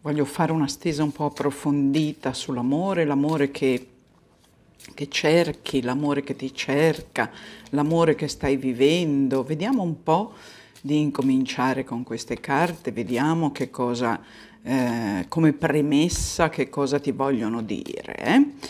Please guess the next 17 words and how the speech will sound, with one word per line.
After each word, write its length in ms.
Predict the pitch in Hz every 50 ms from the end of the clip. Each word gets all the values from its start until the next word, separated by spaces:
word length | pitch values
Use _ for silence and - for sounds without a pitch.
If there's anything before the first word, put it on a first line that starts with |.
| - - - - _ -
Allora, 520 | 131 131 - - - - - - 107 101
vediamo 460 | - 127 127 135 143 147 160 147 131
un 180 | 123 101 92 -
po', 520 | - 131 151 190 202 - - - - - - _ - - _ _ _ _ _ _ _ _ _ _ _ - - - - - -
poi 480 | - 135 135 123 117 120 120 - - - - -
tutto, 760 | - 180 175 170 - - _ _ - 143 139 110 - - - - _ -
eh, 80 | - 120 - - 87 - - -
verrà, 580 | - 120 139 165 156 - - - - - - - - - -
faremo 420 | - - 135 131 135 143 151 135
le 120 | 131 131 127
domande 520 | 143 127 127 135 143 156 170 160 135 139
strada 460 | 139 - - - 120 123 139 135 113
facendo. 720 | - - 135 127 - - - - - - 120 - - -
Allora, 240 | 120 110 - - -
vediamo 440 | - 123 127 123 135 156 160 143 135
qual 220 | - - 113 117
è, 240 | 143 160 170 165